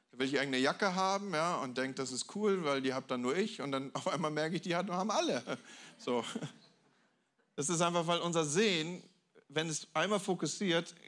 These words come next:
geschärft und gelehrt wird. Und so kann es auch im, im Gebet passieren. Wenn du ausspähst nach den Möglichkeiten Gottes, dann werden sich diese Perspektiven vor dir entwickeln. Gebet schult deine Wahrnehmung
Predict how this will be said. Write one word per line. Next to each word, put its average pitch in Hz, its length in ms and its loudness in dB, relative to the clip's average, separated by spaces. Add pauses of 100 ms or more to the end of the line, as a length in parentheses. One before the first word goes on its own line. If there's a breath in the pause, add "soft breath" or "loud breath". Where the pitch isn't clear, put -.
(160)
geschärft 208 500 4
und 143 160 -2
gelehrt 185 460 4
wird. 113 340 0 (360 loud breath)
Und 147 140 0
so 202 100 6
kann 196 240 0
es 196 120 2
auch 185 140 2
im, 170 140 -4 (100)
im 165 180 -4
Gebet 196 320 0
passieren. 113 440 -8 (180)
Wenn 143 140 -4
du 170 80 2 (100)
ausspähst 147 760 2
nach 143 140 -4
den 147 200 -2
Möglichkeiten 175 720 -2
Gottes, 151 520 -4 (360 soft breath)
dann 139 140 -2
werden 180 220 2
sich 165 120 -2
diese 160 220 2
Perspektiven 156 720 2
vor 143 200 2
dir 143 160 4
entwickeln. 135 500 -2
Gebet 156 360 4
schult 208 280 2
deine 170 260 4
Wahrnehmung 156 560 4